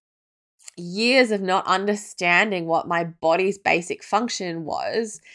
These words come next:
And that's coming from an exercise physiologist with a master's degree in exercise physiology.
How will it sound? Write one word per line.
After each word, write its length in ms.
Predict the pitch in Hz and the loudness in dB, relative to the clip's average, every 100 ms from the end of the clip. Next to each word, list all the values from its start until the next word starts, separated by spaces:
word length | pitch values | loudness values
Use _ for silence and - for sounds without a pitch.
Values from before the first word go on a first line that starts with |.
| - _ | -20 _
And 200 | 185 175 - | -12 -10 -4
that's 320 | 226 294 - | -4 -4 -10
coming 460 | - 233 220 214 | -6 -2 0 -2
from 240 | 208 190 180 | -4 -4 -2
an 80 | 170 | -2
exercise 640 | - - 180 175 170 165 | -4 -6 -12 -2 -2 -2
physiologist 800 | 160 170 240 185 170 165 170 - | -8 -2 0 0 0 -4 -4 -10
with 140 | 175 185 | -10 -6
a 100 | 180 | -6
master's 800 | 180 175 180 196 226 - 208 | -4 0 4 4 4 -4 -6
degree 360 | 202 202 175 170 | -4 -4 0 0
in 100 | 165 | -2
exercise 540 | - - 175 165 160 | -6 -12 -4 0 0
physiology. 760 | - 160 156 135 123 - - | -2 -8 -6 -8 -10 -18 -20